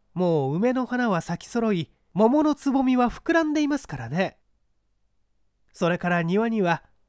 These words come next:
シイの古木があって、その梢近くの空洞にはスズメが巣を作り、雌雄仲良くくちばしをつっつき合っては愛を語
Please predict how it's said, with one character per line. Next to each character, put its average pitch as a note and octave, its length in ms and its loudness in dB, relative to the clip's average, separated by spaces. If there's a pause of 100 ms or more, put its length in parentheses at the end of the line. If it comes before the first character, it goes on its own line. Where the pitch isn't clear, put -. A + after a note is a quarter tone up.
シ C#4 280 0
イ G3 40 0
の C3 180 -4
古 E3 120 -2
木 G#3+ 240 -4
が G3+ 140 0
あ G3+ 40 0
っ G3+ 60 -8
て、 - 340 -10 (560)
そ C4 200 0
の D4 160 4
梢 C4+ 400 0
近 - 240 -4
く G#3 120 -2
の F3+ 120 0
空 G#3+ 240 -4
洞 A3+ 160 2
に G#3 140 -2
は D3+ 200 0 (440)
ス - 240 -4
ズ B3+ 160 0
メ D4+ 140 0
が C4+ 140 0
巣 - 220 -4
を G3 100 0
作 - 300 -8
り、 B2+ 180 -8 (760)
雌 G3+ 340 0
雄 D3 280 -2
仲 F3+ 260 -2
良 D3 140 -4
く B2 220 -8 (300)
く - 100 -14
ち - 180 -2
ば D#4 120 0
し C#4 200 0
を C#4 120 0
つ - 140 -14
っ - 80 -18
つ - 160 -14
き D#4+ 140 -6
合 E4 60 -2
っ - 20 -4
て A3 200 -4
は F#3 220 2
愛 A3+ 200 0
を F3 60 -2
語 F#3 120 -6